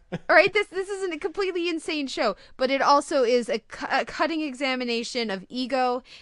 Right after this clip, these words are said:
Speaker 2: and family, and in this season, show business,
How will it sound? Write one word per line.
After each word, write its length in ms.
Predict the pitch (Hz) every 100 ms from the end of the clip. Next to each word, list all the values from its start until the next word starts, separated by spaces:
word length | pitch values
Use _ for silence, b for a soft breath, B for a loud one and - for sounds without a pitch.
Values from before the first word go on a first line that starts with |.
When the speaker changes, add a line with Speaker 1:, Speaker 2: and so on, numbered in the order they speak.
| B
Speaker 2:
and 200 | 196 180
family, 760 | - 214 208 214 214 208 202 -
and 360 | 190 185 190 175
in 180 | 214 208
this 180 | 277
season, 640 | - 233 208 208 190 185 - b b
show 240 | - 262 247
business, 640 | 233 214 220 208 -